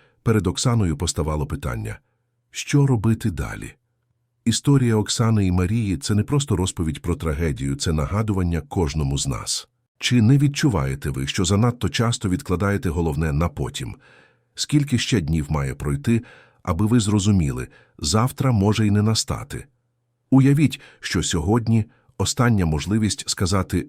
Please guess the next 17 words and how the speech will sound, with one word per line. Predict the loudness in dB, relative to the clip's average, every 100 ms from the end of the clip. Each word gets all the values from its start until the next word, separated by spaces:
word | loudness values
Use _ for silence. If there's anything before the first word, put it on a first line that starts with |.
| _ 0
"люблю | 2 2 0
тебе", | -2 -4 -4 -10 -14 _ _ _
зробити | -4 0 2 0 -2 -2
обійми, | -2 -2 0 2 2 -2 -6
підтримати | -6 -2 0 0 0 -4
словом. | -4 -6 -8 -12 -16 _ _ _ -4
Чому | 2 2
ж | 2
ми | 0
так | 0 0
легко | 2 0 0 -2
розмінюємо | 2 2 2 2 0 -2
час | -2 -2 -2
на | -4
дрібниці? | -4 -4 -6 -6 -10 -12 _ _ _ _ _ _ -6
Подумайте | -2 2 2 2
чесно, | -2 -4 -6 -8